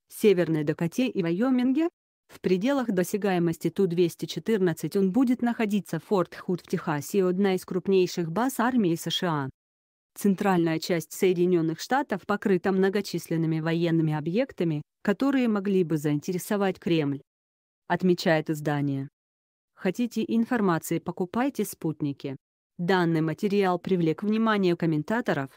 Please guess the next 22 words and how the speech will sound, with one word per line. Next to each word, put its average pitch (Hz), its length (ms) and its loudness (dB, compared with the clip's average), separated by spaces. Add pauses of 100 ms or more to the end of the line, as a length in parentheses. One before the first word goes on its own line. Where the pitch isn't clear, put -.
(200)
многие 180 460 4
из 160 140 -4
которых 196 400 0
достаточно 160 680 -2
сдержанно 180 460 0
и 160 140 0
иронично 175 580 0
отнеслись 175 580 -2
к - 100 -14
российской 180 540 -2
миссии. 147 540 -2 (680)
Сердечно 208 600 -2
приветствуем 190 720 0
наших 175 360 -2
русских 196 380 0
друзей, 180 360 2
наслаждайтесь 170 800 -2
гостеприимством 214 920 0
нашего 185 360 0
прекрасного 190 760 -2
воздушного 156 580 -4
пространства. 151 840 -4